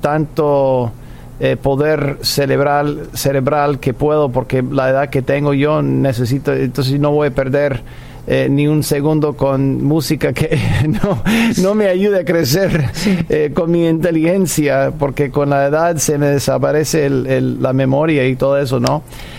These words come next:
Speaker 1: Entonces yo, yo, no, no, eh, eh,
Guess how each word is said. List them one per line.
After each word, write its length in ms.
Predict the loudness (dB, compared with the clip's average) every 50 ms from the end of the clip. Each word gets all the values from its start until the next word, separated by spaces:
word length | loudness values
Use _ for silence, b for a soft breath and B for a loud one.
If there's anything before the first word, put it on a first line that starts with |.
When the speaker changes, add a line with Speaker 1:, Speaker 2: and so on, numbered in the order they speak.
| B B
Speaker 1:
Entonces 500 | -4 -2 0 -2 -2 0 0 0 0 2
yo, 320 | 0 0 2 2 2 2 0
yo, 240 | 0 -2 -2 0
no, 460 | 0 2 2 2 2 2 2 2 2 2
no, 440 | 2 2 2 2 2 2 0 0 0
eh, 340 | 0 0 0 -2 -4 -4 -2 -2 -2
eh, 60 | 0